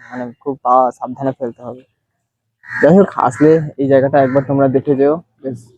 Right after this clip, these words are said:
ভালো লাগবে দেখতে। এটা দেখাচ্ছে, আহ, ল্যাটেরাইট পাথরে নির্মিত এই তোরণদ্বারের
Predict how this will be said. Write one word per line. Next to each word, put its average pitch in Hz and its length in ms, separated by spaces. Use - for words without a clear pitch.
ভালো 135 180
লাগবে 127 220
দেখতে। 120 340
এটা 143 440
দেখাচ্ছে, 135 800
আহ, 120 180
ল্যাটেরাইট 131 500
পাথরে 131 240
নির্মিত 131 400
এই 135 260
তোরণদ্বারের 127 540